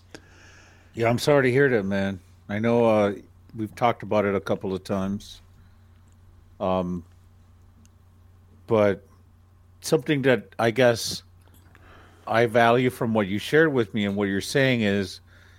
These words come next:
kinda something I'm going through with my parents. Uh, they're very disappointed in me, and, <laughs> you know, they want me to do better, and I think, uh,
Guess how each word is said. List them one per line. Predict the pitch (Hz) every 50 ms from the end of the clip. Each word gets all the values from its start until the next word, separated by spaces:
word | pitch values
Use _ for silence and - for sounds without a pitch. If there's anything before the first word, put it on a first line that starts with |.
| - - _ - _ -
kinda | - - 208 214 185
something | - 185 180 - 185 170
I'm | 147 135 127
going | - 139 139 139 127
through | - 151 143 131
with | 127 123 95 101
my | 117 123 147
parents. | 160 - - 101 85 82 82 80 - - - - - - - - - - - _ _ - - - - - _ - - - - _ - - - - - - _ -
Uh, | - 110 104 101 101 98 95 92 87 - - -
they're | 117 120
very | 107 117 127 127 127 127
disappointed | 110 117 123 113 117 110 - - 131 127 123 120 113
in | 113 104 107
me, | 117 127 123 123 123 117 - - - - - - - _ - - _ _ - _ - _ _ - - - - - - - -
and, | - 95 104 104 104 101 104 - -
<laughs> | - 214 175 113 95 - - - - - - - _ _ _ _ _ _ _ _ _ _ _ _ _ _ _ _ _ _ _ _
you | 104 107
know, | 104 110
they | 113 110
want | 107 117 123 120
me | 120 107
to | 107
do | 92 110 123 120
better, | 104 107 92 90 92 95
and | 95 95
I | 95 92
think, | - - 117 110 107 - -
uh, | 107 95 92 92 87 85